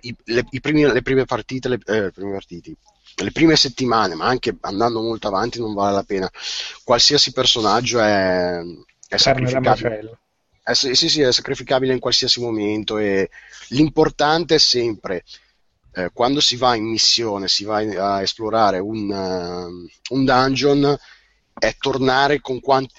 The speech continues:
Speaker 1: con più soldi di quanti si, eh,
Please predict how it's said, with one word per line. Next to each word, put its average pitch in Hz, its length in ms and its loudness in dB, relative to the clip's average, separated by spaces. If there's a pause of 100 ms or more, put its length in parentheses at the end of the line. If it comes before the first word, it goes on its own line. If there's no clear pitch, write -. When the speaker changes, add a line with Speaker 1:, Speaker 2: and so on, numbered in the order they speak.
Speaker 1:
con 131 180 -10
più 131 140 -10
soldi 131 500 0
di 120 100 -8
quanti 110 440 -4
si, 113 200 0
eh, 98 920 -8